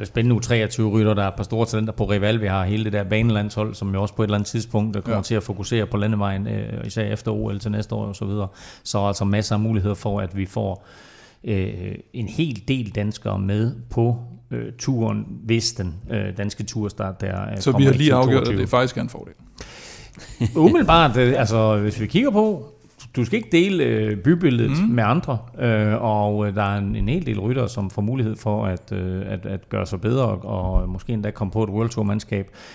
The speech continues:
Speaker 1: øh, og at du får et år mere til at, til at
Speaker 2: Mhm.
Speaker 1: forberede dig og så videre, så, så tænker jeg, at, at det vil være en fordel. Som sagerne er nu, altså, det er jo kun på grund af corona, ellers havde tyve enogtyve jo været, været genialt for
Speaker 2: Ja.
Speaker 1: Danmark.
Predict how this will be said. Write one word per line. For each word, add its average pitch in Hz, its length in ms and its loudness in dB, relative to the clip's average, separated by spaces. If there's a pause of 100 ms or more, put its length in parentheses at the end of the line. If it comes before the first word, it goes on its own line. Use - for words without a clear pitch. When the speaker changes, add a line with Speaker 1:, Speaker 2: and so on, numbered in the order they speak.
(160)
Speaker 1:
øh, 101 240 0
og 98 100 -4
at - 100 -8
du 90 60 -10
får 101 200 0
et 101 60 0
år 123 120 0
mere 123 220 -2 (220)
til - 140 -6
at, 107 300 -2
til - 120 -4
at 117 60 0
Speaker 2:
Mhm. 131 80 2
Speaker 1:
forberede 123 320 0
dig 101 100 -6
og 95 80 -6
så 110 80 -8
videre, 113 200 -2
så, 113 300 0
så 104 100 -6
tænker 135 300 -2
jeg, 95 80 -2
at, 92 260 -6
at 113 140 -6
det 113 60 -2
vil 104 80 -2
være 101 80 0
en 92 60 -4
fordel. 113 380 -2 (400)
Som 135 240 4
sagerne 147 360 4
er 127 80 4
nu, 127 240 2 (160)
altså, 104 160 0
det 101 60 0
er 104 40 2
jo 101 60 0
kun 123 200 2
på 113 60 -2
grund 107 160 4
af - 60 -4
corona, 104 320 0
ellers 101 180 -4
havde 104 140 -2
tyve 101 220 -4
enogtyve 98 360 -2
jo 95 60 -2
været, 90 340 -4
været 92 200 -4
genialt 95 380 -4
for 170 100 -6
Speaker 2:
Ja. 131 60 -2
Speaker 1:
Danmark. 95 260 -6